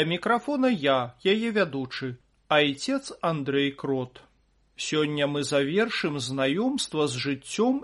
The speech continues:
і творчасцю Міхася Зарэцкага. У мінулай перадачы мы гаварылі пра яго артыкул "Цені крывавай мінуўшчыны", у якім пісьменнік апісвае падзеі тысяча дзевяцьсот васямнаццатага года ў Беларусі,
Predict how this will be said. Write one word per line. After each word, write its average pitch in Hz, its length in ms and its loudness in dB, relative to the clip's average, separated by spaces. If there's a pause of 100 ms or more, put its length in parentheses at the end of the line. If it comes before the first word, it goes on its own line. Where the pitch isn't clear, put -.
і 180 100 -4
творчасцю 143 800 -4
Міхася 139 540 -2
Зарэцкага. 135 840 -2 (480)
У 151 120 -2
мінулай 143 520 2 (140)
перадачы 143 760 2
мы 139 160 -2
гаварылі 160 600 2
пра 156 180 0
яго 139 400 0
артыкул 151 800 0
"Цені 220 560 2
крывавай 147 640 2
мінуўшчыны", 156 1000 0 (260)
у 147 160 2
якім 143 480 2
пісьменнік 196 920 0
апісвае 214 840 2
падзеі 147 640 2
тысяча 151 400 -4
дзевяцьсот 143 640 -4
васямнаццатага 147 960 -2
года 143 320 -2
ў 139 160 2
Беларусі, 139 880 0